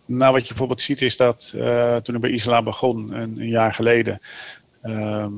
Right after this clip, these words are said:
het moest nog heel veel opgezet worden als je kijkt naar het C I Office, maar ook als je kijkt naar portfolio management. Eh, en het is, het is, het is heel interessant, zeg maar, om een,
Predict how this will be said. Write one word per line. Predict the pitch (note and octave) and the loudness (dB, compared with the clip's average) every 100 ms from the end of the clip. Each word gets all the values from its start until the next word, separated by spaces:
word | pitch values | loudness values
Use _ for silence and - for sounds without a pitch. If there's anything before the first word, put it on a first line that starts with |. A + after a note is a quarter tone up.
| G#2+ _ _ | -14 _ _
het | F#2 | -12
moest | A2+ A#2 | -8 -4
nog | A#2+ A2+ | -2 4
heel | A#2+ | 4
veel | A#2 A2+ A2 A2 - | 6 4 4 0 -4
opgezet | C#3 - A2 A2 G#2+ | -6 -2 2 2 4
worden | A2 G#2+ G#2 | 0 -2 -4
als | A2+ | -8
je | A2+ | -4
kijkt | A#2 A2 - | 0 0 0
naar | A2+ A2 G#2+ G#2 | -2 0 0 -2
het | G#2+ G#2+ | -4 -2
C | B2 | 2
I | A2 | 4
Office, | A2 A#2 B2 A#2 | 4 0 -2 -2
maar | A2+ | 0
ook | A2+ A2+ | 0 -2
als | G#2+ | -6
je | |
kijkt | - A2+ | -2 -2
naar | A2 | -2
portfolio | - A2 - A2+ A2 | -6 -6 -2 0 0
management. | A2 B2 - C#3+ - - - - - - _ _ | 0 -2 -2 -6 -8 -16 -16 -16 -20 -20 _ _
Eh, | - A2+ A2+ | -4 0 2
en | A#2 | 2
het | A2+ | 2
is, | A#2 - - - | 2 0 -2 -4
het | D#3 C3+ B2 | -6 -4 -4
is, | A2 | -4
het | - | 0
is | A#2 | 4
heel | A#2+ | 4
interessant, | A#2 A2 - B2 B2 | 2 0 2 2 2
zeg | A#2+ G#2 | -2 -2
maar, | A#2 | -2
om | A#2 A2+ A2 | -2 -4 -4
een, | A#2 A2+ A2 | -6 -6 -10